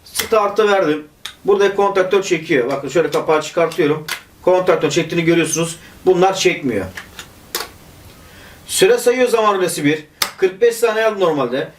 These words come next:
Kırk beş saniye sonra bir nolu motorumuzu devre dışı bırakacak. İki nolu motorumuzu devreye sokacaktır. Aynı zamanda iki nolu zaman rölesi devreye girecek ve otuz saniye sayacak.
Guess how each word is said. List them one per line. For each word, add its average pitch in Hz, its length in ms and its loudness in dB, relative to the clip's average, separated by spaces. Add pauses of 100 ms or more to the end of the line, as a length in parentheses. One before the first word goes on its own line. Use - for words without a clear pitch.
(120)
Kırk 208 240 2
beş 226 140 4
saniye 220 280 0
sonra 156 460 0 (180)
bir 226 260 2
nolu 220 160 2
motorumuzu 202 400 0
devre 160 160 2
dışı 196 180 -2
bırakacak. 196 440 2 (280)
İki 175 220 0
nolu 202 200 4
motorumuzu 185 680 0 (240)
devreye 185 300 2
sokacaktır. 139 560 -2 (320)
Aynı 196 260 2
zamanda 214 640 2 (180)
iki 160 240 -4
nolu 220 200 4
zaman 196 280 2
rölesi 202 300 -2
devreye 160 300 2
girecek 208 320 0 (320)
ve 202 80 -2
otuz 220 280 0
saniye 175 320 0
sayacak. 151 440 0